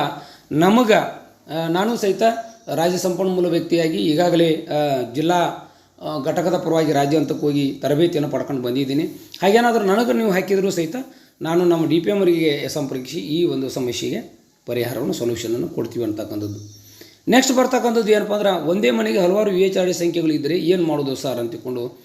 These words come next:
ನಿಮ್ಮದು ಪ್ರಶ್ನೆ. ಈ ಪ್ರಶ್ನೆಗೆ ಸುಮಾರು ವಿ ಎಚ್ ಆರ್ ಡಿಗಳು ಬಂದಿದ್ದಾವೆ. ಏನಿಲ್ಲ, ಸಿಂಪಲ್ ಆಗಿ ಒಂದೊಂದು ವಿ ಎಚ್ ಆರ್ ಡಿ ಸಂಖ್ಯೆಯನ್ನು ಒಂದೊಂದು ಮನೆಗೆ ಬಳಕೆ ಮಾಡ್ಕೊಂಡು ಸರ್ವೆ ಮಾಡ್ಬೋದು. ಹೌದಾ? ಯಾಕಂದ್ರೆ ಒಂದೇ ಮನೆ ಒಳಗೆ ಇದ್ದು ಅಂತಂದ್ರೆ ಅವುಗಳನ್ನು ಬಳಕೆ ಮಾಡ್ಕೋಬೇಕು. ಆ ಬಳಕೆ ಮಾಡ್ಕೊಂಡು,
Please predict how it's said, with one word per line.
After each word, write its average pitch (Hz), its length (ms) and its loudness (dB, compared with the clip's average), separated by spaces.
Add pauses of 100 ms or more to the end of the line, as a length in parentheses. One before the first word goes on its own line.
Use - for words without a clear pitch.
(320)
ನಿಮ್ಮದು 143 280 2
ಪ್ರಶ್ನೆ. 160 580 -2 (300)
ಈ 208 140 4
ಪ್ರಶ್ನೆಗೆ 185 800 2
ಸುಮಾರು 226 220 -4
ವಿ 190 100 4
ಎಚ್ 190 140 0
ಆರ್ 185 80 0
ಡಿಗಳು 170 180 0
ಬಂದಿದ್ದಾವೆ. 156 600 -2
ಏನಿಲ್ಲ, 202 300 -2
ಸಿಂಪಲ್ 175 360 0
ಆಗಿ 165 200 2
ಒಂದೊಂದು 190 440 2
ವಿ 180 60 4
ಎಚ್ 175 160 0
ಆರ್ 165 100 0
ಡಿ 156 60 -2
ಸಂಖ್ಯೆಯನ್ನು 156 380 -4
ಒಂದೊಂದು 170 320 0
ಮನೆಗೆ 151 220 0
ಬಳಕೆ 135 280 -2
ಮಾಡ್ಕೊಂಡು 139 360 -4
ಸರ್ವೆ 127 240 -6
ಮಾಡ್ಬೋದು. 110 480 -6 (600)
ಹೌದಾ? 170 580 0
ಯಾಕಂದ್ರೆ 214 280 -2
ಒಂದೇ 175 140 2
ಮನೆ 190 160 4
ಒಳಗೆ 170 220 2
ಇದ್ದು 160 140 -2
ಅಂತಂದ್ರೆ 190 460 -8 (100)
ಅವುಗಳನ್ನು 160 380 0
ಬಳಕೆ 147 240 0
ಮಾಡ್ಕೋಬೇಕು. 139 640 -4 (240)
ಆ 151 120 0
ಬಳಕೆ 175 300 2
ಮಾಡ್ಕೊಂಡು, 202 580 -2